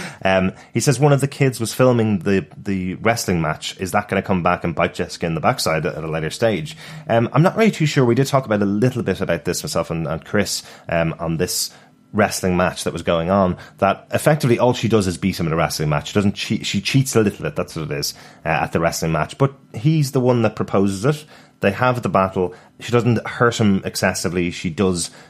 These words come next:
just beat him up a little bit, right? So I don't think one of the kids filming it could really go anywhere at all, unless it just all adds together to maybe say that she's been targeting him in the past.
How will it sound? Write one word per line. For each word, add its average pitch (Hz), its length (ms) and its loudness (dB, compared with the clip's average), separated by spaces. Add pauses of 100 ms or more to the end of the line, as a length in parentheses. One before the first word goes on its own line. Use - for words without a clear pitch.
just - 240 -2
beat 98 200 2
him 87 100 0
up 85 160 -2
a 87 40 -2
little 85 280 -4
bit, - 200 -18 (140)
right? 95 280 0
So 87 260 -2 (340)
I 104 80 2
don't 120 180 4
think 104 140 2
one 104 100 4
of 95 40 4
the 92 60 2
kids 95 220 0
filming 95 360 2
it 80 140 -10
could 104 160 -6
really 107 200 -2
go 76 200 -2
anywhere 76 300 -4
at 76 100 -6
all, 82 280 0 (220)
unless 95 340 0
it 87 80 -8
just - 240 -4 (140)
all 101 340 4
adds 87 260 0
together 85 480 0
to - 240 -2
maybe 85 440 0
say 85 260 -2
that 78 160 -6
she's 78 180 -8
been 80 160 -4
targeting 80 560 -2
him 73 100 -4
in 73 80 -6
the - 80 -16
past. - 480 -10